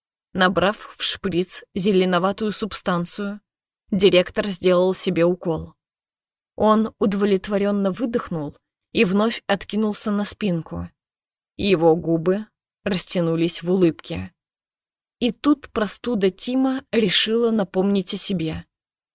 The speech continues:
В носу у него зачесалось. Да и начинать дышать было нужно.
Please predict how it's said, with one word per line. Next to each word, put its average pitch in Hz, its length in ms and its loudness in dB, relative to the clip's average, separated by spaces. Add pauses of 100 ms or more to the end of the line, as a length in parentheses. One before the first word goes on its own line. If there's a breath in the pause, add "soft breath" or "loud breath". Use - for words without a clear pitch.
(140)
В 175 140 -4
носу 185 500 0
у 202 60 -4
него 165 340 0
зачесалось. 175 840 -4 (500 soft breath)
Да 196 160 4
и 190 120 6
начинать 202 540 -2
дышать 190 440 -2
было 170 320 2
нужно. 180 520 -2